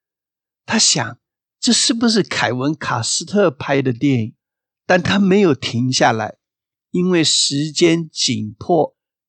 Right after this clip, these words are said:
而他又不想打搅人家。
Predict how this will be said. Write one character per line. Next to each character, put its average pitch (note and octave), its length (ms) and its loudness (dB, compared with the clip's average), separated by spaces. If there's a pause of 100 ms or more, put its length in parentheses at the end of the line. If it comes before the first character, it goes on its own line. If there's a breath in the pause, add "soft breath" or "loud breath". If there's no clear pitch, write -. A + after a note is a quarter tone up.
(140)
而 C#3+ 160 0
他 D3 160 2
又 D3+ 200 4
不 D3+ 160 0
想 C3 320 0
打 A2+ 280 -2
搅 B2+ 240 0
人 G#2+ 300 -6
家。 A#2 300 -4